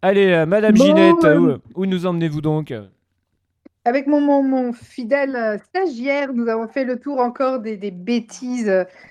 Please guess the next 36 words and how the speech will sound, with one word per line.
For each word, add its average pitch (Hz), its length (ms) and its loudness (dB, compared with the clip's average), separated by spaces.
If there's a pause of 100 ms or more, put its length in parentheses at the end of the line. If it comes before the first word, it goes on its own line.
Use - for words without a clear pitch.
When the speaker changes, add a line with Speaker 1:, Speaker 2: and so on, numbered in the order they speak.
Speaker 2:
de 247 160 0
ce 262 160 -4
monde 330 360 0
et 233 160 2
des 233 240 0
idées 247 160 -4
brillantes 240 500 0
de 226 100 -2
ce 220 180 -4
monde. 220 280 -2 (420)
Et 233 80 0
nous 277 160 4
allons 320 180 2
commencer 320 360 -2
en 339 100 0
n'allant 302 200 -4
pas 339 120 -4
très 339 180 -2
loin, 302 220 -2
c'est-à-dire 254 240 -4
à 240 100 0
Noisy-le-Grand, 247 840 -2
en 214 80 -2
Seine-Saint-Denis. 233 800 -4 (1900)
Speaker 1:
Ouais, 220 60 2
Speaker 2:
Euh, 202 420 0
Speaker 1:
alors, 117 160 0
les 131 220 0
idées 135 200 -2
Speaker 2:
où 127 60 2
il 131 100 6
n'y 139 60 6
a 139 40 4
Speaker 1:
brillantes, 135 140 -4
Speaker 2:
plus 123 100 2
Speaker 1:
oui. 117 160 -2